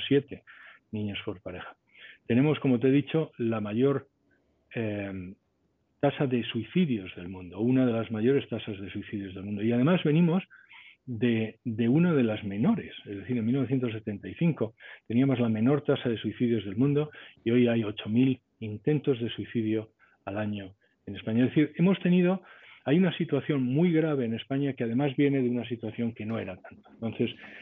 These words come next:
la, los, el, los retos que tenemos en España para,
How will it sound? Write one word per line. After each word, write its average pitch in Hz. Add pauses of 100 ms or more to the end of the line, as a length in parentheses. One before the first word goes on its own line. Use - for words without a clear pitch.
(260)
la, 113 (760)
los, 123 (220)
el, 120
los 127
retos 156
que 123
tenemos 123
en 123
España 135 (720)
para, 110